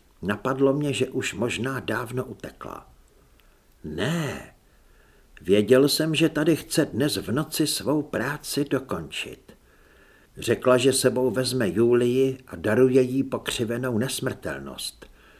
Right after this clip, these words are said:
Tak nějak jsem tušil, že Susan bude pořád zde, v domě svých předků.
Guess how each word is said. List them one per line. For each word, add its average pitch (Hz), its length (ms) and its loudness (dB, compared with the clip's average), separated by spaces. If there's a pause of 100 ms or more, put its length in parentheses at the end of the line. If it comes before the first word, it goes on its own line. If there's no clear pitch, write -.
(520)
Tak - 220 -4
nějak 160 300 0
jsem 175 220 2
tušil, 175 480 4
že 165 180 2
Susan 151 560 2
bude 151 220 0
pořád 147 540 -2
zde, 98 420 -4
v - 80 -16
domě 120 340 -4
svých - 300 -6
předků. - 640 -10